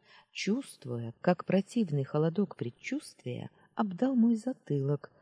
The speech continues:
а тело покрылось зябкими пупырышками. «Хм, я скажу её величеству, что вам потребуется время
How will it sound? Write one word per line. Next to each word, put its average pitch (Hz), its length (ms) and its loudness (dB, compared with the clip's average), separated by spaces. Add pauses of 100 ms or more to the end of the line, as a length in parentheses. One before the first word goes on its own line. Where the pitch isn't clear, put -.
(160)
а 139 100 -2
тело 214 380 -2
покрылось 156 640 -2
зябкими 151 640 -4
пупырышками. - 840 -10 (1500)
«Хм, 143 680 4 (340)
я 359 140 6
скажу 151 420 4
её 127 240 2
величеству, 247 800 4
что 165 240 2
вам 233 260 2
потребуется 156 760 2
время 127 480 0